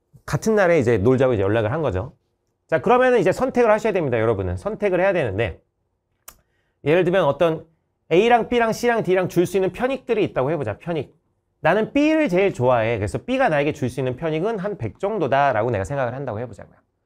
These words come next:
그리고 C가 줄 수 있는 편익, C도 괜찮아. 그래서 C가 줄 수 있는 편익은 한 구십오 정도다라고 생각을 해보자고. 근데 이제 D가 줄 수 있는, 난 D는 별로 안 좋아해. 아, 나는 별로 안 좋은데, 아, D가 내가 좋다고 쫓아다니네. 이런 느낌이야. 그래서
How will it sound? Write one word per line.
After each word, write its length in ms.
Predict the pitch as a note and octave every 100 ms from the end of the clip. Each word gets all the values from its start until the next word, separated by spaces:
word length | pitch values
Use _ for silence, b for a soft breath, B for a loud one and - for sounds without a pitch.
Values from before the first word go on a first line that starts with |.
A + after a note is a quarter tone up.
| _ _ _ _ _ -
그리고 360 | C3+ G#3+ A#3+ B _
C가 420 | - C4+ C4+ C4+
줄 140 | F3
수 100 | D#3
있는 160 | F#3 F3+
편익, 280 | F3 E3 B2+
C도 240 | C4 C#4
괜찮아. 500 | D#3+ D#3 F#3+ F#3 E3
그래서 220 | C#3+ A#2+
C가 260 | C3+ G#3+ G#3+
줄 100 | D3
수 100 | D#3+
있는 120 | D3+
편익은 200 | D#3 D3+
한 100 | D3+
구십오 380 | C#3+ A2 E3 G3
정도다라고 680 | C#3 A2+ A2+ B2+ B2+ G#2+ F#2
생각을 260 | A#2+ G#2
해보자고. 320 | B2 A2 D#2 - _ _ _ _ _ _ _ _ _
근데 140 | E3+
이제 160 | F3+ F3+
D가 340 | - G#3+ C#4
줄 140 | G#3 G#3
수 100 | G#3
있는, 140 | E3
난 140 | A3 -
D는 400 | - G3+ C#4+ C4+
별로 220 | E3 G3+
안 140 | A2
좋아해. 360 | A2 A2+ F2+ F2+ - _ -
아, 100 | E3
나는 200 | G#3+ F#3
별로 180 | E3+ D#3+
안 120 | A#2+
좋은데, 180 | D#3+ C#3+
아, 140 | F3+
D가 220 | G#3 G#3+
내가 100 | E3+
좋다고 300 | - D3 C3+
쫓아다니네. 580 | - - - E3+ D#3+ - C3+
이런 260 | C#3+ F3+
느낌이야. 380 | A2+ - F2+ F2
그래서 420 | C3+ D3+ F3 B3